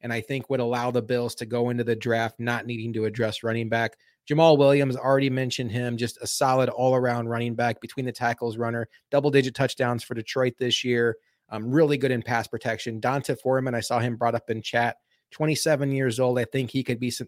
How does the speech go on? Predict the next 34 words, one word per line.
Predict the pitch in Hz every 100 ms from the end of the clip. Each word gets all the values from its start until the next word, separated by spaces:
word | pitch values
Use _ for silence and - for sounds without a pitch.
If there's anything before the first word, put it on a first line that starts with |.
| -
had, | 135 123 -
have | 123 120
some | - 123
nice | 120 117
between | - 120 -
the | 123
tackles | 117 117 113 117
juice, | - 123 123 - - _ _ _
um, | 113 113
behind | 110 110 123 113
Cook. | - 127 120 _ _ _
Samaje | - 127 151 208 202 -
Perine, | 131 151 175 180 185 180 _ _
I | 117
had | 170
no | 127 143
idea | 143 131
he | 127 131
was | 117
two | -
hundred | 127 123
thirty-five | 123 120 123 123 110
pounds. | - 113 113
He |
doesn't | 117 151 165
look | 98 104
like | 147 143
that | 151 120
when |
you | 113
watch | 113 120 -
him | 107
play, | - 113 123
but | 123 113